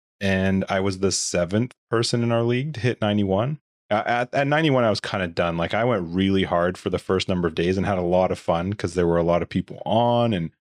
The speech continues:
some of these people are just, like, you guys that played the private league are bananas. Like, I don't know how you guys do it as fast as you do it and consistently. Like, some of these guys are very consistent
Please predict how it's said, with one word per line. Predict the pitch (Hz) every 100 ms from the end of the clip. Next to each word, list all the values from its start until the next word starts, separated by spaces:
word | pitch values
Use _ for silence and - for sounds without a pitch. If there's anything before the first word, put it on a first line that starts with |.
| _ _ _
some | - 139 156
of |
these | 127 98
people | - 98 90
are | 82 78
just, | - - -
like, | 98 -
you | 123
guys | 185 156
that | 120 104
played | - 95 92
the | 90
private | - 85 92
league | 117 131 -
are | 90 90 82
bananas. | 92 87 87 85 82 76 80 - 90
Like, | -
I | 95 107
don't | 135
know | 139 110
how | - 104
you | 107 110
guys | 110 101 90
do | 90 90
it | 87
as | 69 104 127 -
fast | 110 98 -
as | 98
you | 95
do | 85 85 82
it | 78 - _ _ _ _
and | 104 95 92 - _
consistently. | 107 87 - 113 92 85 82 82
Like, | 87
some | - 110 139
of |
these | 143 107
guys | 104 92 85 80 - - _ _ _ _
are | 92 87 85 104
very | 185 147 117 101
consistent | 104 95 101 90 87 73